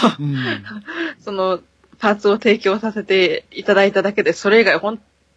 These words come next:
Speaker 2: と、ほとんどお二人にお任せしてしまって、なんか本当にこれでいいのかなと思いながら、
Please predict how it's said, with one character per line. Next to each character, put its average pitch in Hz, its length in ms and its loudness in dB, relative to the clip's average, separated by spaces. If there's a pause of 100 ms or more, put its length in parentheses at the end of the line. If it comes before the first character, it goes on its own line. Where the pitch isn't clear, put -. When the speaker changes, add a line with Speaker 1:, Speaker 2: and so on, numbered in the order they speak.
Speaker 2:
と、 226 80 -6
ほ 240 200 -4
と 285 180 0
ん 285 100 0
ど 175 340 2 (200)
お 190 80 -4
二 220 200 0
人 208 120 -4
に 185 80 -4
お 147 60 -4
任 165 220 -6
せ 175 120 -14
し - 60 -14
て 170 80 -8
し 160 140 -10
ま 170 100 -2
っ 170 60 -12 (260)
て、 175 100 -4
な 202 100 0
ん - 20 0
か - 60 -8
本 233 200 -8
当 269 60 -2
に 254 100 0
こ 240 100 2
れ 233 60 6
で 240 120 2
い 233 80 -2
い 247 40 -2
の 226 100 -2
か 160 120 0
な 170 120 -4
と 151 120 -8
思 165 200 -4
い 175 60 0
な 175 140 0
が 160 100 -2
ら、 - 240 -4